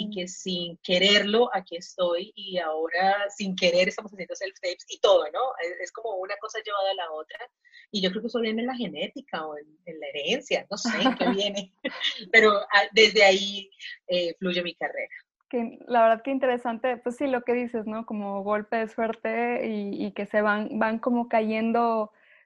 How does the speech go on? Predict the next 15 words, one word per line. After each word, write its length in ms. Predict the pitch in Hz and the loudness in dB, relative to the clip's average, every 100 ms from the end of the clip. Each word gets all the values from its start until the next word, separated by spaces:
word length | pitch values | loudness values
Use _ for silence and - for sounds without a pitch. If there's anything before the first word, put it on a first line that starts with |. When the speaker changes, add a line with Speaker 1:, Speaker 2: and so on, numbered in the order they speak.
| _ | _
Speaker 2:
cositas 540 | 220 220 233 240 247 | -6 -2 -2 0 0
que 140 | - 233 | -2 -2
te 120 | 226 | -2
van 200 | 208 208 | 0 -2
tomando, 760 | 226 214 214 208 214 196 185 - | -2 -2 -2 -2 -2 -2 -4 -10
que 60 | 190 | -2
te 100 | 208 | 0
van 320 | 214 226 - | 0 -4 -4
llevando 380 | 226 220 220 220 | -4 -2 -4 -4
por 100 | 220 | -6
un 160 | 214 | -4
rumbo, 340 | 220 214 196 185 | -4 -4 -4 -6
¿no? 300 | 185 269 - _ _ | -8 -10 -16 _ _
Speaker 1:
Exactamente. 760 | 185 185 185 170 190 175 160 - _ _ _ _ - | -4 0 0 0 -4 -6 -10 -16 _ _ _ _ -4
Speaker 2:
¿Adrián? 400 | 214 220 262 | -2 -2 -6